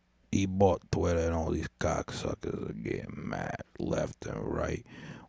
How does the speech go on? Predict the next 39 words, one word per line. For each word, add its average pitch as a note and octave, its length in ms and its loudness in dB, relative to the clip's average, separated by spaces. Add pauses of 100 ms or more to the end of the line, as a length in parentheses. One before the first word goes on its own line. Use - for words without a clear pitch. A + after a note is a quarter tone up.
(140)
One F#2 240 6
of F2+ 80 6
the F2+ 80 6
Project F2 580 4
Veritas, E2+ 760 4
I D#2 100 0
was D#2+ 100 -2
supposed - 460 0
to D2+ 100 0
find D#2+ 380 0
that F2+ 220 4
video C2+ 480 -4
clip. - 400 -6 (720)
One G2 320 4
of G#2 40 4
the F2+ 100 4
guys E2 640 2
there, E2+ 400 4 (340)
a E2 220 0
gay F2 320 4
dude, D#2+ 440 0 (460)
doesn't E2+ 320 2
matter. E2+ 360 4
He D2 100 0
likes D2 280 -2
to - 100 -18
take - 240 2
it D#2 80 4
up - 160 -2
the C#2+ 160 -2
ass D#2 320 2
for - 200 -8
fucking, - 560 -4
you - 100 0
know, C#2+ 160 0
<laughs> - 0 -
Funguli G2+ 1500 8
over D#2 200 0
here. D#2+ 300 4